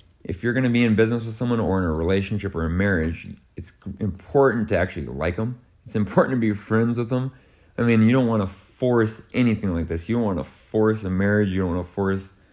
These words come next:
a partnership. It has to be, you have to be friends. You really do. At the end of the day, you're gonna be spending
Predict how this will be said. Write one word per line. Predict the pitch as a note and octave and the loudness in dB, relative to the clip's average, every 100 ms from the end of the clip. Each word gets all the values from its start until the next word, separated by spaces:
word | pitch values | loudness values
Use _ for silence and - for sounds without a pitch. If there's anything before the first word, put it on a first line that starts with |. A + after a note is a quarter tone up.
| _ _ - | _ _ -16
a | |
partnership. | - G#2 G#2+ G#2+ G#2 G#2 | -6 0 2 2 -2 -4
It | E2+ | -4
has | F2 G#2+ G#2+ - - | -2 0 0 -2 -8
to | |
be, | F2 F2+ F2 E2+ - - - _ _ _ _ _ _ _ _ - | -4 -2 -2 -4 -10 -20 -20 _ _ _ _ _ _ _ _ -10
you | G2+ | -6
have | G2+ | -4
to | A#2+ | -2
be | A#2 | -2
friends. | C#3 D#3+ - - | -2 -4 -4 -6
You | G2 | -2
really | G2 B2 G2 | 2 2 4
do. | G2+ | 2
At | E2 | 2
the | G2 | 0
end | G2+ | 0
of | F#2+ | 0
the | E2+ | 2
day, | F#2+ F2+ F#2 - _ _ - | 4 4 0 -10 _ _ -2
you're | G#2 | 2
gonna | G2+ | 2
be | F#2 | 0
spending | - G#2 G2+ F#2+ F2+ E2 | -2 0 2 2 0 -4